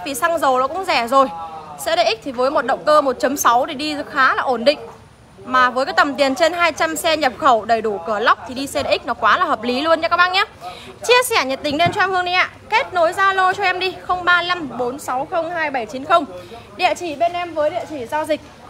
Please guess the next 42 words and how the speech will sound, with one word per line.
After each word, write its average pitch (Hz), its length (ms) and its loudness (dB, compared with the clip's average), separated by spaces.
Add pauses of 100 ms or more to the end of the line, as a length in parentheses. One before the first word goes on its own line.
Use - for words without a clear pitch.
năm 370 140 -4
mươi 370 100 -4
mốt 415 200 2 (120)
Thanh 359 160 -4
Xá 285 240 2
Liên 339 140 -2
Hồng, 277 220 0
thành 247 160 -6
phố 247 180 0
Hải 285 180 2
Dương 311 200 2
ạ. 339 140 4 (3000)
Em 359 160 -2
chào 370 160 4
anh 359 180 2
Nguyễn 349 120 4
Linh, 392 260 0
chào 330 160 4
anh, 339 200 0
ờ, 339 180 6
Hùng 294 240 -2
Việt 285 180 0
nhá. 370 160 2
Chia 427 220 0
sẻ 392 220 2
nhiệt 247 160 -6
tình 269 140 -2
lên 302 140 2
cho 370 100 -2
em 330 120 0
đi 330 60 0
ạ. 339 160 4 (800)
Bác 466 200 4
nào 381 240 -2
quan 370 160 2
tâm 359 240 2
về 320 100 2
những 302 180 -6
dòng 349 160 0
xe 339 200 -2
nào 311 180 0
thì 262 80 -8